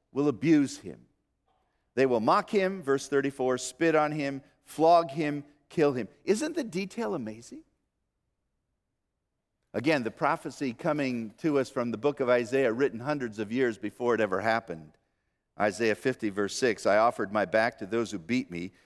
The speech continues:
my cheek to those who pulled out my beard. I did not hide my face from mocking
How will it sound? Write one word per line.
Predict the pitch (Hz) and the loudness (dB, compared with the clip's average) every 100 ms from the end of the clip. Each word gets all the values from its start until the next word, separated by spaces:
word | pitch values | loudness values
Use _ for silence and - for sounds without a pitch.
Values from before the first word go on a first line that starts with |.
| _ | _
my | 104 101 | -4 -2
cheek | - - 151 - | -2 2 2 0
to | 117 | -2
those | 113 131 131 | 2 2 2
who | 123 | -4
pulled | - 135 143 | -6 -4 0
out | 135 87 | 0 0
my | 123 | -4
beard. | 117 95 87 85 82 _ _ - | -4 -4 -4 -4 -6 _ _ -8
I | |
did | 87 104 | -4 -2
not | 95 101 | -2 -4
hide | - 113 123 113 | -2 -2 0 -2
my | 110 | -4
face | - 117 113 | -2 -2 -2
from | - 95 85 80 | -4 -8 -8 -4
mocking | 107 117 127 113 117 | -4 -4 -6 -8 -10